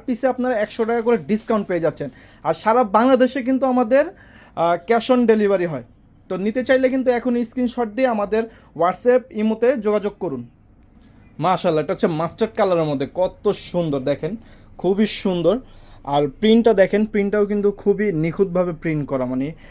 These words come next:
আর হান্ড্রেড পার্সেন্ট ডিজিটাল প্রিন্ট, যেমন, যেমন মনে হচ্ছে এগুলো জীবন্ত ফুলের মতো, খুবই সুন্দর। তো এটার প্রাইসও কিন্তু নয়শো টাকা করে।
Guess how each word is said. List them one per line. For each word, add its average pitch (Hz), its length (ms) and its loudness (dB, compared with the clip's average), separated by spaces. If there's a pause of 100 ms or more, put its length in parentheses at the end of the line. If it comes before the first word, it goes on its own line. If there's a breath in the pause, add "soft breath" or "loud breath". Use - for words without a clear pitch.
(180 loud breath)
আর 143 240 -2
হান্ড্রেড 156 360 -4
পার্সেন্ট 185 360 -4
ডিজিটাল 170 360 -4
প্রিন্ট, 147 240 -4
যেমন, 156 260 -4 (120)
যেমন 165 420 -4
মনে 156 220 -4
হচ্ছে 180 280 -6
এগুলো 165 320 -2
জীবন্ত 170 400 -4
ফুলের 170 340 0
মতো, 131 240 -6
খুবই 170 320 -2
সুন্দর। 151 440 -4 (380 soft breath)
তো 170 60 0
এটার 175 220 0
প্রাইসও 202 420 0
কিন্তু 226 260 -2
নয়শো 196 340 0
টাকা 190 200 -2
করে। 151 260 -6